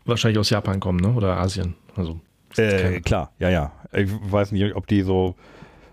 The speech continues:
Speaker 2: wo wurden die dann, dann so fast, fast foodisiert? Das weiß ich jetzt auch nicht.
Speaker 1: Ich glaub, in Amerika wird alles fast food-, foodisiert.
Speaker 2: Ja,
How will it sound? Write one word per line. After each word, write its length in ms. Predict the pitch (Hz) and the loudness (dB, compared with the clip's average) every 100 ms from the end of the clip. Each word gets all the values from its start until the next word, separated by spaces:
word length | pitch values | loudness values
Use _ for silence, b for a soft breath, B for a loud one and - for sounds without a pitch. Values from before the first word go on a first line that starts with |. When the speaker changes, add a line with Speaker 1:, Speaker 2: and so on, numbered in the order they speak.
| B - | B -18
Speaker 2:
wo 280 | - 101 135 | -2 0 2
wurden 240 | 160 151 | 2 2
die 80 | 143 | 2
dann, 240 | 135 127 | 2 2
dann 220 | 120 117 | 2 2
so 140 | 110 107 | 0 -2
fast, 480 | - 117 117 - - | -2 0 0 -4 -8
fast 320 | - 120 - | -2 -2 0
foodisiert? 760 | - 117 113 101 160 - - - - | -4 -2 -2 -2 -4 -4 -8 -16 -16
Das 260 | - - - | -16 -16 -20
weiß 160 | - - | -18 -14
ich 100 | 113 | -14
jetzt 180 | 123 - | -14 -14
auch 120 | 104 | -14
nicht. 260 | 90 - - - _ _ _ - | -14 -16 -20 -20 _ _ _ -10
Speaker 1:
Ich 80 | |
glaub, 340 | - 92 - - | -4 -4 -4 -2
in 80 | 107 | 2
Amerika 300 | 101 113 127 | 2 2 2
wird 120 | 107 | 2
alles 200 | 120 139 | 0 0
fast 240 | - 98 | -2 -4
food-, 380 | - 104 104 101 | -4 -2 -2 -6
foodisiert. 800 | - 117 110 110 107 107 104 - b b b b b b | -6 -4 -2 -2 -2 -2 -2 -8 b b b b b b
Speaker 2:
Ja, 280 | 123 135 | 0 0